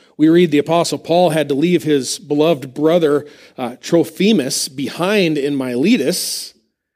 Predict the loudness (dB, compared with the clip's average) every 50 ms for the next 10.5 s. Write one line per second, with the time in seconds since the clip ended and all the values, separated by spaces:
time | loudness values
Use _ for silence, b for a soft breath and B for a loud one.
0 | _ _ -12 -10 -8 -2 0 0 0 -2 -4 -12 -20 -20 -20 -20 _ _ _ _
1 | _ _ _ _ _ _ _ _ _ _ _ _ _ _ _ _ _ _ -2 -2
2 | 0 0 0 0 0 0 0 0 2 2 2 2 4 4 4 4 4 2 2 0
3 | 0 -2 -2 0 0 2 2 4 4 2 2 2 0 0 -2 -4 -4 -4 -2 0
4 | 2 2 2 2 0 -4 -8 -12 -6 -2 0 0 2 0 0 -2 -4 -8 _ _
5 | _ _ _ _ _ _ _ _ _ _ _ _ -12 -10 -10 -10 -10 -12 -16 _
6 | _ _ _ _ -16 -10 -6 -6 -6 -6 -10 -16 _ -8 -4 -4 -4 -4 -4 -8
7 | -8 -6 -6 -6 -6 -10 -12 -8 -6 -4 -4 -4 -6 -10 -10 -10 -10 -10 -12 -12
8 | -12 -14 -16 -12 -10 -10 -12 -12 _ _ _ _ _ _ _ _ _ _ _ _
9 | _ _ _ _ _ _ _ _ _ _ _ _ _ _ _ _ -8 -4 -2 0
10 | 0 2 2 0 0 -2 -2 -4 -6